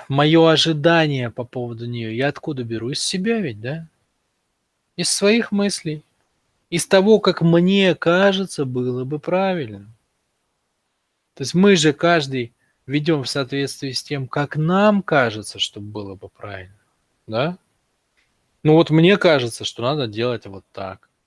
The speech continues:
А ей кажется по-другому, она орет. А мне кажется, что она не должна орать. Откуда я беру это? Из своих мыслей, в соответствии с которыми я сам живу.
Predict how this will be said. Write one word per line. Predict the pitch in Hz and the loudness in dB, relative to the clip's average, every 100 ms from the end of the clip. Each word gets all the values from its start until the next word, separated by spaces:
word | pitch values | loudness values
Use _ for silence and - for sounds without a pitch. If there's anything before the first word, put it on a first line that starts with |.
| _ _ _ _ | _ _ _ _
А | - | -2
ей | 131 202 | 2 4
кажется | 202 175 190 | 4 2 0
по-другому, | 165 151 156 160 196 160 | -2 -2 0 2 2 2
она | 123 120 131 | 0 -2 -4
орет. | 107 101 98 110 | -4 -8 -12 -8
А | 123 | -2
мне | 180 | 0
кажется, | 185 170 139 - | 2 2 0 -4
что | - 117 | -4 -4
она | 110 | -4
не | |
должна | 107 107 101 127 107 | -6 -6 -4 -4 -4
орать. | 95 92 92 - _ _ _ _ _ _ _ _ _ - | -6 -10 -12 -16 _ _ _ _ _ _ _ _ _ -6
Откуда | 127 - 208 | -6 -2 2
я | 175 151 | 6 4
беру | 143 160 147 | 4 2 2
это? | 120 147 | -4 -8
Из | 135 135 | -10 -2
своих | - 127 127 143 165 170 | -2 0 0 0 -4 -2
мыслей, | 185 220 214 - 123 104 | 0 0 -2 -6 -8 -10
в | 101 | -6
соответствии | - 143 147 135 - | 0 0 0 -4 -4
с | 127 | -6
которыми | - 127 147 139 143 | -6 -6 -4 -4 -2
я | 139 139 | -2 -2
сам | - 160 160 147 | -2 2 2 2
живу. | 117 120 117 123 98 | -2 -4 -4 -4 -6